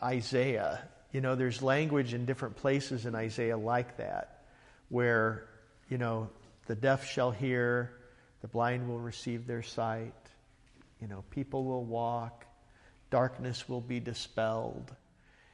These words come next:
You know, and this is a great, you know, we're in the season of Epiphany, and Epiphany means to shine, right?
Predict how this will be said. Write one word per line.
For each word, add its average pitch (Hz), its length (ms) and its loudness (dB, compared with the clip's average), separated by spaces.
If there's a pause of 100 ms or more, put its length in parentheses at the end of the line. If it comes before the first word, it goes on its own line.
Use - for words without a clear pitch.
You 135 100 -6
know, 131 120 2
and 135 100 2
this 170 160 0
is 233 60 6
a 175 40 6
great, 143 440 4 (280)
you 156 100 4
know, 139 120 6 (140)
we're 160 140 4
in 170 60 2
the 151 80 0
season 147 420 -2
of 117 140 -2
Epiphany, 117 840 -4 (680)
and 135 140 -2
Epiphany 139 600 4
means 127 360 -4
to - 100 -8
shine, 139 520 0
right? 117 400 -6